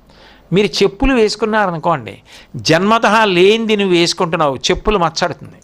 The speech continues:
అది ఇంకొకటి తీసుకోదు. అది పెరగడానికి అన్నాన్ని తింటుంది,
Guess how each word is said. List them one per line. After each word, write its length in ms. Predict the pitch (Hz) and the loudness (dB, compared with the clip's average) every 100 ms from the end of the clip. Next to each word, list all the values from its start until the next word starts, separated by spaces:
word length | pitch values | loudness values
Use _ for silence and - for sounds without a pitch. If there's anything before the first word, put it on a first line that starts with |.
| _ - | _ -2
అది 200 | 180 226 | 0 2
ఇంకొకటి 580 | 233 202 202 202 185 175 | 2 0 0 0 0 -4
తీసుకోదు. 500 | 160 156 - 151 - _ _ | -4 -6 -4 -8 -8 _ _
అది 160 | 147 165 | -2 0
పెరగడానికి 580 | 156 156 175 196 190 226 | 0 0 2 0 0 -2
అన్నాన్ని 500 | 208 147 165 175 190 | -2 -2 -4 -2 -4
తింటుంది, 400 | 185 117 95 | -6 -12 -18